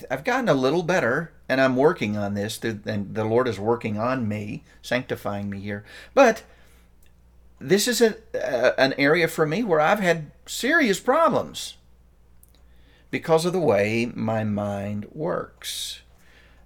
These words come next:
You, I want to go into the complex, and I want to, and as a younger man, I wanted to do these things.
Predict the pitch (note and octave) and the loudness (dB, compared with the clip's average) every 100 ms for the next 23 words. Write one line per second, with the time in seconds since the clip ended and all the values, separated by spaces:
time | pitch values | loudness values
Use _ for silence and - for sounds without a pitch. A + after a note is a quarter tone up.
0 | - - - G#2 - G2 G#2 B2 G#2+ A#2 | -20 -18 -12 -12 -10 -10 -6 -6 0 0
1 | A2 A#2 A#2+ A#2 G#2+ A2 B2+ A#2 A2+ A2+ | 0 -2 -4 -6 -8 -6 -4 -4 -4 -4
2 | A2 A#2+ - - - _ G#2 G#2 G#2 G#2 | -4 -6 -10 -12 -14 _ -10 -8 -6 -6
3 | G2+ G2 - G2+ G2+ G#2+ A2+ A2+ - - | -8 -10 -12 -10 -8 -6 -8 -10 -16 -20
4 | - A2+ G#2+ G#2 G#2 G2+ G#2+ - - - | -12 -8 -6 -6 -8 -8 -12 -20 -20 -8
5 | B2+ C3+ D3 C#3 A#2+ A2 G2+ A2 A2 G#2+ | -6 -4 -2 -2 -2 -4 -4 -6 -6 -6
6 | G#2 G2 G2+ G2+ G2 - F#2+ G2 G2+ | -8 -8 -10 -10 -10 -10 -10 -10 -12